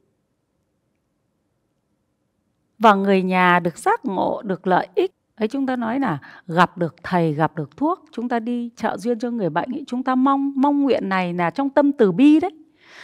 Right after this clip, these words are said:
Mong cho người nhà khám được đúng bệnh,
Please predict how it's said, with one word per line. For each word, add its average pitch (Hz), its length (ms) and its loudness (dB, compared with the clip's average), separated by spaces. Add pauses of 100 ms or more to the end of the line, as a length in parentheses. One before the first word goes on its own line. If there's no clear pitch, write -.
(240)
Mong 311 340 6
cho 311 160 0
người 190 360 0
nhà 156 640 -2 (380)
khám 262 520 2
được - 200 -2
đúng 247 280 -2
bệnh, - 240 4